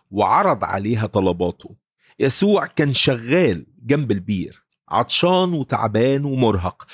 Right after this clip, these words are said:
وكأنه كان شغال وسط جمهور على التل مشمس. في الحقيقة، تعب يسوع هو اللي حطه في المكان المناسب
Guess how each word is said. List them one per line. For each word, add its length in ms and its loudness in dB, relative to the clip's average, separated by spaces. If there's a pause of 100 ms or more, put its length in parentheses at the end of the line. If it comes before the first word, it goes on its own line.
(140)
وكأنه 600 0 (160)
كان 160 0
شغال 500 0
وسط 320 -2
جمهور 640 0
على 240 0
التل 400 0
مشمس. 720 -4 (400)
في 120 0
الحقيقة، 520 -2 (440)
تعب 300 0
يسوع 540 0 (260)
هو 200 2
اللي 120 0
حطه 280 -2
في 100 -2
المكان 400 0
المناسب 580 0